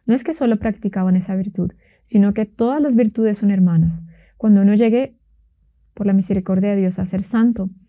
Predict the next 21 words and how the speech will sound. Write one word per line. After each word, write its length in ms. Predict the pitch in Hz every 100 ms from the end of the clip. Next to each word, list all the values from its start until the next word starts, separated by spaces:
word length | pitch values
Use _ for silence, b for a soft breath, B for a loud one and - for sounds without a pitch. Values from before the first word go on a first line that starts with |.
| b b b b b _
eso 260 | 220 240
se 160 | 269 294
ve, 360 | 226 208 185 - _ -
eh, 320 | 185 175 180 202 -
que, 140 | - -
que 140 | 202
brilla 240 | 202 196
especialmente 600 | 190 202 190 190 185 185
en 60 | 185
ellos 200 | 175 180
los 120 | 190
santos, 340 | 185 170 180 -
que 140 | 185
todas 180 | 190 185
las 140 | 208
virtudes 500 | 226 214 202 202 - - _ _ _
resaltan, 680 | - 220 220 247 247 294 339 - _
no 200 | 196 196
una, 360 | 196 214 220 -
no 180 | 190
una 540 | 185 220 240 214 190